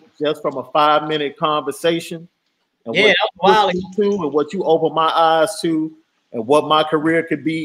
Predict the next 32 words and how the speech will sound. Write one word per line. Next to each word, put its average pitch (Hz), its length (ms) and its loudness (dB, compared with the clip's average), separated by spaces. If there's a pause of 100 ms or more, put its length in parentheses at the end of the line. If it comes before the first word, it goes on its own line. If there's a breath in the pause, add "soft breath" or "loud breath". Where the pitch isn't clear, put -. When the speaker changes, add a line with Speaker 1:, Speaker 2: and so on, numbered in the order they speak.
(100)
Speaker 1:
even 147 260 -4
back 151 220 2
in 135 100 -4
two 170 160 -8
thousand 143 420 2
eleven, 147 440 2 (460)
man, 123 340 0
you 170 100 -6
have 123 280 2
no 143 680 4
idea 127 680 0 (540)
the 117 80 -2
levels 127 440 2
that 123 220 -4
you 156 80 -10
pushed 143 340 -4
me 127 200 -8
to. 98 280 -10 (520)
Speaker 2:
Well, - 120 -8
Speaker 1:
And 165 80 2
Speaker 2:
thank 208 140 2
you. - 260 -20 (300)
Speaker 1:
just 147 160 2
having 147 260 2
a 127 40 2
relationship 143 600 -2
with 120 160 -6
these 143 280 -4
two 135 160 -4
guys 120 340 2
and 113 160 -6
knowing 120 400 0